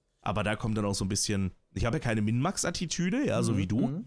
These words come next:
Speaker 1: aber ich habe ja diese, diese Aufbau-Logistiker-Attitüde dann, wie bei so einem Anno dabei,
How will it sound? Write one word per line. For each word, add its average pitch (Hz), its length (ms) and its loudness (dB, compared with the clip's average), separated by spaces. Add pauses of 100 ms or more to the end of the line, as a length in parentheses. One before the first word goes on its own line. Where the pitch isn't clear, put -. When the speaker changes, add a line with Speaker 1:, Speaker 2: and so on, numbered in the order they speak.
(140)
Speaker 1:
aber 113 160 -2
ich 104 80 0
habe 151 100 0
ja 156 80 2
diese, 113 400 2
diese - 480 -2
Aufbau-Logistiker-Attitüde 101 2500 0
dann, 90 580 -2
wie 104 160 0
bei 101 140 0
so 95 100 0
einem 95 80 0
Anno 101 240 0
dabei, 82 380 0